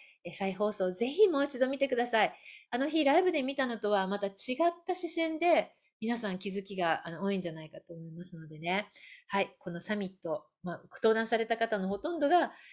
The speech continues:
えー、一年前、それから八ヶ月前、半年前にサミットをご覧になる視聴者側だったっていうことですよね。はい。ですから、あなたにもそんなに遠い遠い未来の話ではないかもしれません。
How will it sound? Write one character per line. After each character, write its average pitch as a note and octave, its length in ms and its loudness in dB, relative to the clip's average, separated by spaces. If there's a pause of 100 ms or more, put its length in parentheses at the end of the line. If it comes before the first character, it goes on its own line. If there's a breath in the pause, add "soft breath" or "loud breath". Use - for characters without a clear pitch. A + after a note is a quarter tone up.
(140 loud breath)
え F3 80 -2
ー、 F3 40 0
一 F#3 220 -6
年 G3 180 -2
前、 F#3+ 340 0
そ - 120 -8
れ F3 100 -2
か F3+ 120 -4
ら E3+ 100 -4
八 - 200 -12
ヶ F#3 120 -6
月 F#3 260 -4
前、 F3+ 200 -2
半 F#3+ 200 -4
年 G#3 220 -10
前 A#3+ 180 -2
に A3 260 -4 (240 loud breath)
サ - 140 -12
ミ F#3+ 180 -6
ッ - 40 -20
ト D#3+ 100 -6
を D3+ 40 -8
ご F#3 160 -2
覧 G#3 180 -2
に G3+ 80 -6
な G#3 120 0
る - 240 -2 (100)
視 - 180 -12
聴 G#3 260 -4
者 G3+ 180 -10
側 G3+ 220 -6
だ G3+ 100 -6
っ G3+ 100 -14 (120)
た F3 60 -8
っ E3+ 60 -8
て - 200 -12
い E3+ 60 -4
う E3 80 -8
こ F3 100 -6
と E3 100 -6
で D#3+ 120 -4
す D#3+ 120 -14
よ E3 120 -8
ね。 G3 540 -2 (360 loud breath)
は G3+ 160 0
い。 - 160 -4
で G3 80 -4
す - 100 -12
か F#3+ 120 -4
ら、 G#3 240 2
あ F#3+ 60 -8
な A#3+ 120 -4
た B3 140 -4
に A#3+ 100 -6
も B3+ 240 -4
そ F#3+ 160 -10
ん F#3 140 -4
な G#3 80 -6
に A3+ 120 -8
遠 G#3 240 -2
い A#3 160 -2
遠 A#3 200 0
い B3+ 160 2
未 F#3+ 160 -2
来 F#3 180 -2
の E3 80 -12
話 F3+ 240 -8
で C4+ 100 0
は A#3 160 0
な F3+ 120 -4
い F3+ 80 -12
か E3+ 80 -12
も E3 80 -16
し - 120 -16
れ E3+ 80 -10
ま F3+ 120 -4
せ G#3+ 100 2
ん。 E3+ 80 0